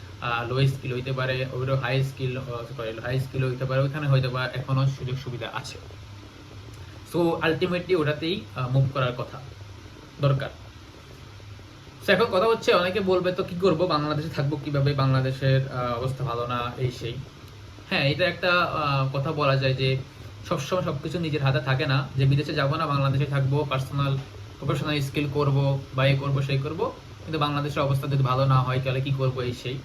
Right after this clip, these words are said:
সেই ক্ষেত্রে আসলে, আহ, আসলে কিছু বলার নাই, কারণ হচ্ছে ultimately বাংলাদেশে যদি থেকে ওখানে স্কিল বে-, বাড়িয়ে ইন্টারন্যাশনাল, গ্লোবালি, ওয়ার্ল্ডের ইন্টারনেটের যুগ, ওখানে যদি কিছু করা যায়,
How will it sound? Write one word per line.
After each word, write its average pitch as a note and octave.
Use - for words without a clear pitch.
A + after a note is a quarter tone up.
সেই G#3
ক্ষেত্রে G#3+
আসলে, G3
আহ, D3
আসলে D#3
কিছু D3
বলার D#3
নাই, C#3
কারণ C#3+
হচ্ছে C#3+
ultimately C#3+
বাংলাদেশে C#3
যদি C#3+
থেকে C#3
ওখানে D3
স্কিল D3
বে-, C3+
বাড়িয়ে C#3
ইন্টারন্যাশনাল, C#3
গ্লোবালি, C3+
ওয়ার্ল্ডের C3
ইন্টারনেটের C3+
যুগ, C#3+
ওখানে C3+
যদি C3
কিছু -
করা B2+
যায়, C#3+